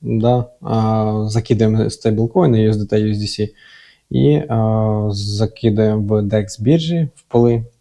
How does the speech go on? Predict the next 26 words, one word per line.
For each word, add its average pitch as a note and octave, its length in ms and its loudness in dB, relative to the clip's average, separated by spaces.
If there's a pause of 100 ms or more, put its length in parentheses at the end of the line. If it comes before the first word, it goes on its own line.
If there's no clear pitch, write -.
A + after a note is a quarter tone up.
(200)
і, C3 300 0 (280)
м, G#2+ 1040 -4
трейдери A2 360 4
торгують, E3 640 4
е, A2 180 -2
ми A2 360 0
заробляємо G#2+ 420 -2
на G#2 80 -6
комісіях, D3+ 520 -2
на G2+ 80 -6
втратах, C3+ 480 -2
на G2+ 60 -4
ліквідаціях, A#2+ 640 -2 (680)
а, G#2 520 0
ну B2 180 2
і - 20 2
все, C3 220 -2
в A#2+ 40 -6
принципі. - 480 -8
І G#2+ 240 0
ми A2 180 4
самі G#2+ 320 0
не G#2 120 2
ліземо, A#2+ 280 4
не G#2 140 0
торгуємо, A2 440 -2